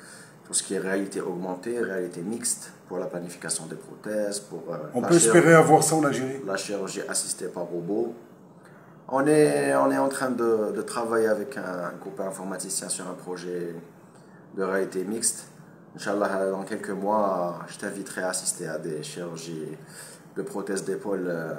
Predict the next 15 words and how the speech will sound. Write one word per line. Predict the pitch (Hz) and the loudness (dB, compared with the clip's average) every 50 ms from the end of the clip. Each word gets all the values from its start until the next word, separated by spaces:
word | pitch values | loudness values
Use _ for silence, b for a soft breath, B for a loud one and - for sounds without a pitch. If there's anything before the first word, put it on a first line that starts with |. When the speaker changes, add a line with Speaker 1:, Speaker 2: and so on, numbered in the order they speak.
| 73 - - - - - - - | -8 -10 -12 -14 -14 -16 -14 -6
Speaker 1:
assistées | 82 - - - - - - 92 | -4 -4 -4 -2 -4 -4 -2 -2
avec, | 90 85 82 80 - - - | -2 -2 -2 -6 -8 -10 -10
euh, | 85 82 80 80 78 76 76 78 78 76 76 80 | -8 -8 -6 -8 -8 -8 -10 -10 -12 -12 -12 -12
une | 85 85 | -10 -6
réalité | 92 92 87 85 90 82 | -6 -6 -6 -6 -6 -6
augmentée | 85 87 87 90 85 82 - 85 | -6 -4 -6 -6 -8 -8 -8 -10
pour | 78 - 85 | -10 -10 -10
la | 80 82 | -10 -10
planification | 82 85 82 85 80 78 73 82 80 - - 80 | -8 -8 -10 -10 -12 -12 -12 -8 -8 -6 -6 -8
de | 73 85 | -8 -10
l'in-, | 85 82 - - - | -10 -10 -12 -14 -14
de | 87 | -12
l'intervention | 85 80 - 80 76 78 82 82 - - - - | -12 -10 -10 -10 -10 -10 -8 -8 -8 -8 -8 -10
et | - - | -12 -10
tout. | - 110 | -10 -10